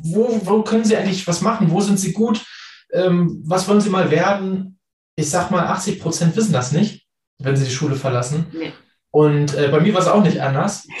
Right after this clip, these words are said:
Speaker 1: Ähm, deswegen, das würde mich ganz interessieren.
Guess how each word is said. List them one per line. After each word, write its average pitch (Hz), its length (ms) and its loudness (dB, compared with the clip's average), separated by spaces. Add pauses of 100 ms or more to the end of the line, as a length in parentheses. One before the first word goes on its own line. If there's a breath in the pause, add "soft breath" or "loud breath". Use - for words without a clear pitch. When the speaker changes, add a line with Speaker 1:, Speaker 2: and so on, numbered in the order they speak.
(480 loud breath)
Speaker 1:
Ähm, 151 460 2
deswegen, 220 580 -4
das - 240 -6
würde 208 140 -2
mich - 80 -4
ganz 208 160 0
interessieren. 208 580 -2